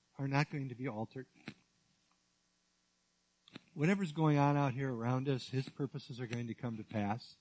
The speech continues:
He's not gonna change. And his promises for his church and for his people are going to come to pass. So he says, "We got these two things, so that by two unchangeable things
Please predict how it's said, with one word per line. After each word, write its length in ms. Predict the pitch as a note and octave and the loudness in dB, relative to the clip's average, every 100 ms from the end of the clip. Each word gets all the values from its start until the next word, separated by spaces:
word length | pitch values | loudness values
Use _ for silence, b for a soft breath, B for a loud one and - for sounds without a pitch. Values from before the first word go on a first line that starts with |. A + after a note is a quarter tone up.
| _ _ _ _ _ _ _ _ _ _ _ _ _ _ _ _ | _ _ _ _ _ _ _ _ _ _ _ _ _ _ _ _
He's 100 | C#3 | -4
not 240 | C3 C#3 D3 | 4 4 4
gonna 180 | E3 D#3 | -2 -4
change. 380 | - G2+ - - _ _ _ _ _ _ _ _ _ - _ | -6 -10 -14 -20 _ _ _ _ _ _ _ _ _ -20 _
And 160 | C#3 C3 | 0 0
his 160 | C3 - | -2 -6
promises 800 | - F3 F3+ B2 - A2+ G2+ - | -2 2 2 0 -8 -10 -10 -10
for 180 | A#2+ G2 | -8 -8
his 200 | G#2+ - | -8 -10
church 520 | - E3+ A#2+ F#2 - | -6 -2 -2 -4 -14
and 120 | G#2+ - | -14 -10
for 100 | A2 | -10
his 240 | A2 G2 | -8 -10
people 520 | - D#3+ D3+ A#2 G#2+ - | -2 0 2 -2 -12 -10
are 100 | A#2 | -8
going 260 | G2+ A#2 A2+ | -8 -6 -8
to 60 | A#2+ | -8
come 240 | - B2+ | -6 -6
to 80 | A2+ | -4
pass. 640 | A#2 C3+ - - - - _ _ _ _ _ _ _ _ _ - - - - | 2 2 0 -14 -20 -20 _ _ _ _ _ _ _ _ _ -14 -12 -10 -4
So 80 | C#3 | 0
he 20 | |
says, 200 | B2 C3+ | 0 0
"We 140 | A2 C3+ | 4 8
got 220 | D3+ C#3 | 8 6
these 200 | F#3+ F#3 | 2 2
two 140 | G3 | 0
things, 320 | E3+ G3+ D#3 - | 4 6 4 4
so 120 | D#3 | 4
that 160 | D3 C#3 | 6 6
by 140 | C3+ | 4
two 500 | - - A3+ E3+ C#3+ | 4 0 6 6 4
unchangeable 800 | E3+ G3 A3 G3+ G3+ G#3 E3+ E3+ | 4 4 2 2 4 4 2 -2
things 540 | - F#3 D3 B2+ C3+ | 4 6 6 4 -4